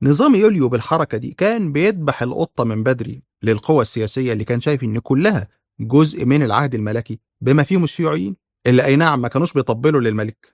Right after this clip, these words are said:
بس لسه عاوزين يشتغلوا بنفس طريقة شغلهم أيام الملك، ومش عاوزين يفهموا إن خلاص الزمان ده خلص وجت سلطة جديدة هي سلطة الجيش. عنف نظام يوليو ضد عمال كفر الدوار كان جزء من تحركات تانية كتير،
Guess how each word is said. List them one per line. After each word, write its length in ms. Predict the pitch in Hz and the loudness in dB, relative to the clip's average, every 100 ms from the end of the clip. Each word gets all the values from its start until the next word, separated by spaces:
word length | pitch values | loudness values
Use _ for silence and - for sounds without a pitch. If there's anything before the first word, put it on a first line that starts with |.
| - | -4
بس 280 | 139 135 - | 2 2 4
لسه 280 | 147 156 110 | 4 4 2
عاوزين 300 | 110 131 139 | 0 0 0
يشتغلوا 440 | - 117 123 123 | 0 -2 -2 -4
بنفس 380 | 120 110 139 - | -4 0 0 0
طريقة 260 | 123 139 - | -2 -2 -2
شغلهم 400 | 113 120 135 - | -2 0 0 0
أيام 220 | 123 139 | 0 0
الملك، 420 | 131 151 - _ - | -2 -6 -10 _ -4
ومش 160 | 113 | 2
عاوزين 260 | 117 120 156 | 4 4 4
يفهموا 280 | 143 156 160 | 4 2 0
إن 60 | |
خلاص 400 | 135 160 233 - - - | 0 -2 -2 -8 -18 -10
الزمان 280 | 120 147 214 | -2 2 2
ده 80 | 214 | 2
خلص 460 | 262 - - - - | -2 -6 -10 -18 -10
وجت 280 | 113 160 - | -2 -2 0
سلطة 260 | 190 - | -2 -2
جديدة 320 | 113 143 156 | -4 -2 -2
هي 80 | 95 | -4
سلطة 240 | 90 139 151 | -6 -6 -6
الجيش. 420 | 170 240 - - _ - | -8 -8 -12 -20 _ -2
عنف 400 | - 269 311 - - | 2 4 2 -4 -2
نظام 300 | 151 147 208 | 0 2 2
يوليو 420 | 156 170 151 113 - | 2 2 0 -4 -4
ضد 180 | 135 131 | 0 0
عمال 260 | 123 156 | 2 0
كفر 220 | 160 160 120 | -2 -6 -6
الدوار 400 | 113 120 127 - _ _ - | -8 -8 -12 -16 _ _ -2
كان 200 | 131 131 | 2 6
جزء 300 | 196 175 123 | 4 4 -2
من 140 | 123 | -2
تحركات 500 | - 117 110 127 151 | -2 -4 -2 -2 -2
تانية 180 | 139 131 | 0 -2
كتير، 380 | - 123 - | -4 -6 -8